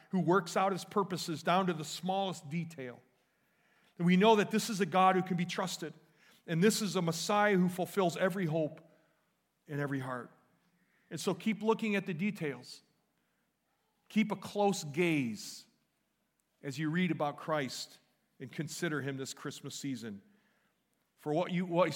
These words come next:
what we see and what's revealed is nothing less than God's love and the gift of a baby, the promised Messiah who would forever change the world.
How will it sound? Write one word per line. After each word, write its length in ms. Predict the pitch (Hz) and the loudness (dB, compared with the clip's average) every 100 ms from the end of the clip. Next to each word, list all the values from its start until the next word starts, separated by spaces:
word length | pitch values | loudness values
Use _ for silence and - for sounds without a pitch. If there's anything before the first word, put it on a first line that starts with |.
| 175 | 0
what 220 | 175 180 | 2 2
we 120 | 175 | 2
see 500 | 160 - 180 139 120 - _ _ _ _ _ _ | -2 -4 -4 -6 -8 -16 _ _ _ _ _ _
and 100 | 139 | -4
what's 200 | 165 165 | -4 0
revealed 640 | 170 139 165 143 135 127 120 _ _ | -2 0 0 2 0 -4 -10 _ _
is 120 | 131 | -10
nothing 360 | 139 160 165 151 | -2 -2 -2 -2
less 360 | 147 143 131 | 0 0 -2
than 140 | 151 127 | -8 -4
God's 360 | 151 147 139 | -2 -2 -2
love 280 | 151 147 143 | -2 0 0
and 100 | 139 | -4
the 40 | 127 | -8
gift 300 | 127 135 147 | -8 -8 -10
of 100 | 123 | -10
a 60 | |
baby, 460 | 110 123 113 98 95 _ _ _ _ _ _ | -4 -2 -2 -6 -12 _ _ _ _ _ _
the 80 | - | -20
promised 460 | - 165 160 160 160 | -8 -2 -2 -2 -6
Messiah 560 | 151 - 151 131 113 110 - _ _ _ _ _ _ | -8 -4 -2 -2 -4 -10 -16 _ _ _ _ _ _
who 60 | 151 | -8
would 80 | 123 | -6
forever 360 | - 139 131 | -4 -4 -4
change 400 | 120 - 127 113 | -6 -8 -8 -10
the 80 | 101 | -12
world. 300 | 107 101 98 | -16 -18 -20